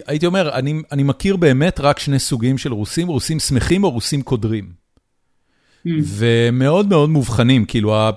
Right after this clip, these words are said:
Speaker 1: הקודר בדרך כלל מעשן יותר, רזה יותר, אמ, השמחים הם שמחים, פשוט אנשים שמחים.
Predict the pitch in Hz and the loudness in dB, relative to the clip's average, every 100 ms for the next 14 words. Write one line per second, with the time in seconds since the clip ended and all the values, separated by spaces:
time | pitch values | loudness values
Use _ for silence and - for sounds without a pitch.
0 | - 120 - 120 139 139 120 135 147 113 | -4 -6 -2 2 4 4 2 0 0 -2
1 | 107 - 165 170 143 156 139 127 117 107 | -2 -2 -2 -2 -2 0 0 0 -4 -2
2 | 95 131 139 - 139 127 123 127 _ _ | 2 2 2 0 0 0 -4 -12 _ _
3 | _ _ - 107 110 110 110 107 107 110 | _ _ -10 -4 0 2 2 2 0 -4
4 | 113 _ _ _ _ _ - 127 - 170 | -8 _ _ _ _ _ -4 -2 2 2
5 | 254 277 208 - 220 285 214 - _ - | 2 2 2 2 2 2 -2 -10 _ -6
6 | 190 214 208 - 208 208 147 190 | -2 2 2 2 0 0 -2 -4